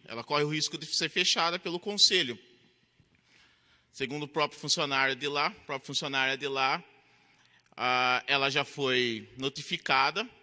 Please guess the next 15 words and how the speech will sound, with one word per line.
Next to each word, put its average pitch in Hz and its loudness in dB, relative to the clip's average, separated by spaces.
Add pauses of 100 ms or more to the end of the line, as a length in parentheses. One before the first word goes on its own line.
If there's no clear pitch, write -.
(140)
a - -18
sala 127 -2
de 123 -6
raio-x, 135 -4 (1400)
e, 143 0 (1160)
e 135 -8
hoje 160 0
não 185 -2
temos 175 2
nem 170 2
responsável 190 0
técnico 185 -4
de 180 -2
raio-x, 180 2 (320)
segundo 180 0